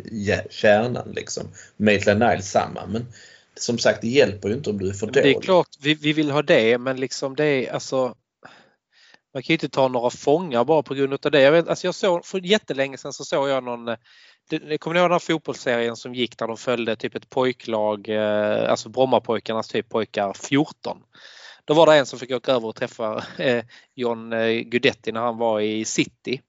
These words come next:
Speaker 2: Och så gick de där vid någon vägg och så kollade de på alla liksom som hade kommit, gått he-, hela vägen liksom genom klubben.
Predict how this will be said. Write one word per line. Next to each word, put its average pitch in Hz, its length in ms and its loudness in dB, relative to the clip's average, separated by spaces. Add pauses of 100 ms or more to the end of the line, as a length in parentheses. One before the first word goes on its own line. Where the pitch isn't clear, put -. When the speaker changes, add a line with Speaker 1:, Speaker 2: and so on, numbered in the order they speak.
(420)
Speaker 2:
Och 120 80 -8
så - 100 -8
gick 139 240 0
de 120 100 -6
där 117 160 2
vid 107 100 -8
någon 110 140 -10
vägg 151 280 2
och 139 80 -4
så 139 120 -8
kollade 139 360 2
de 110 100 -4
på 127 100 0
alla 120 200 2
liksom 104 360 -10
som 110 140 -16
hade 110 140 -6
kommit, 110 380 -6
gått - 320 -6
he-, 107 200 2
hela 107 300 2
vägen 101 380 -2
liksom 101 280 -14
genom 101 240 -4
klubben. 107 480 -6